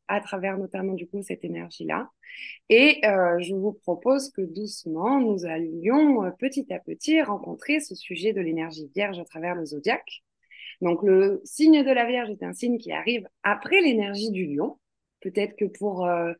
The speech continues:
introduire, euh, cet élément du zodiaque, on pourrait commencer par évoquer un petit peu cette thématique-là, cet espace de transition, parce que tu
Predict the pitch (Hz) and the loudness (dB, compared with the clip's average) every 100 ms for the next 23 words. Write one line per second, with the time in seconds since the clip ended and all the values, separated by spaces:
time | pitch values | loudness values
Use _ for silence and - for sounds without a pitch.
0 | _ _ - - 214 240 - 254 247 302 | _ _ -10 0 0 0 0 0 2 2
1 | 254 170 160 160 - 190 185 196 196 190 | 0 -4 -6 -6 -8 -8 -4 -2 0 -2
2 | 190 175 165 - 240 190 175 - - 165 | -4 -6 -6 -4 -4 -6 -10 -12 -12 -8
3 | 170 165 196 175 165 156 160 - 190 165 | -8 -6 -8 -6 -10 -10 -12 -8 -10 -10
4 | - - 185 - - 165 165 165 190 - | -16 -12 -12 -12 -14 -10 -10 -10 -14 -4
5 | 226 269 285 - _ _ _ - 175 196 | 0 0 -2 -12 _ _ _ -10 0 2
6 | 196 220 220 - 185 180 - 208 196 196 | 2 0 -2 0 -4 -4 -6 -4 -4 -6
7 | 262 294 294 285 180 - - - | 2 4 4 2 -2 -10 -16 -16